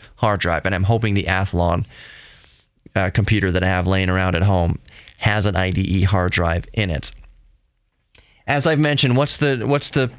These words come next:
point of all this? Why are you, for those of you not into retro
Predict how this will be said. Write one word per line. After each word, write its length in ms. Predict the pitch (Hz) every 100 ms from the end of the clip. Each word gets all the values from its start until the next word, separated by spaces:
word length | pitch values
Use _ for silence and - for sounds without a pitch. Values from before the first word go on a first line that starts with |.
| -
point 300 | - 143 131
of 100 | 113
all 160 | 101 90
this? 240 | 85 -
Why 320 | - 110 113 123
are 100 | 127
you, 480 | 117 120 117 117
for 140 | 110 113
those 180 | 117 117
of 100 | 113
you 140 | 110
not 260 | 107 110 95
into 460 | 107 98 104 101
retro 540 | 101 104 - 107 104